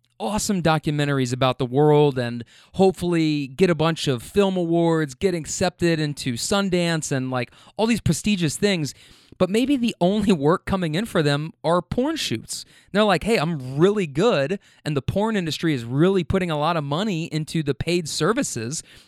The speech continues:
for film directors like me to come in and, and really kind of make these things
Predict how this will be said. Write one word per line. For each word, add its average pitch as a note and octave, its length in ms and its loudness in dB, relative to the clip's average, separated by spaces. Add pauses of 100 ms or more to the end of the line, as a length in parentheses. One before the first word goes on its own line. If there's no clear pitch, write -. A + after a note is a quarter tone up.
(100)
for D3+ 460 4 (120)
film G3+ 360 2
directors E3 480 2
like C#3+ 220 -2
me F3 240 -2
to D#3 80 0
come D#3+ 280 -4
in G3 180 -2
and, C#3 200 -6
and C3+ 300 -4
really F#3+ 340 8
kind D#3+ 260 -2
of C#3 160 -2 (220)
make D#3+ 300 0
these E3 300 0
things E3 460 0